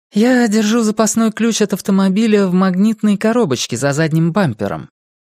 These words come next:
Что же касается остальных ключей», Лиззи попыталась изобразить искренний смех.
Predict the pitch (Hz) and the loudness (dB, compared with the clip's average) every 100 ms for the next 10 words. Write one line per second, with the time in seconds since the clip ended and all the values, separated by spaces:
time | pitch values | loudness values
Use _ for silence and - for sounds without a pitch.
0 | - - 196 180 180 185 202 190 - 185 | -8 -2 0 0 0 0 0 0 0 -2
1 | - 175 170 214 294 - 160 156 - - | -2 -2 0 2 2 0 -2 -2 -2 -2
2 | 135 120 113 - - - - 110 127 165 | 0 0 -4 -12 -20 -16 -6 -2 0 0
3 | 151 127 131 127 143 139 131 120 113 117 | -2 -2 -2 0 0 0 -2 -4 -2 -2
4 | 110 123 127 120 - 117 120 120 - 92 | -2 -6 -4 -6 -4 -4 -2 -2 -4 -6
5 | - - | -10 -18